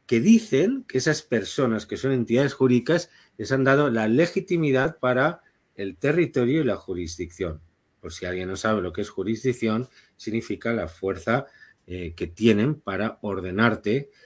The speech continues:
eh, sobre la base de sus leyes y también, pues, eh, eh, poder, eh, tener autoridad sobre ti. Es básicamente la autoridad.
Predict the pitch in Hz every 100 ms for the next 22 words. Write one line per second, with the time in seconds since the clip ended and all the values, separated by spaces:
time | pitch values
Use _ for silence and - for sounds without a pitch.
0 | _ _ 92 92 90 87 85 82 85 _
1 | _ - - 123 117 123 92 95 - 104
2 | 95 113 - - 104 - 98 107 92 113
3 | 175 - 98 95 87 90 104 - 90 82
4 | - _ _ - _ - 87 87 85 85
5 | 85 - _ _ _ _ _ _ - -
6 | - 104 92 87 90 95 95 98 87 95
7 | 95 92 87 85 98 98 107 117 110 101
8 | 95 95 101 - 92 85 85 90 - -
9 | _ 87 101 - 98 90 92 90 95 92
10 | 90 90 85 90 82 82 82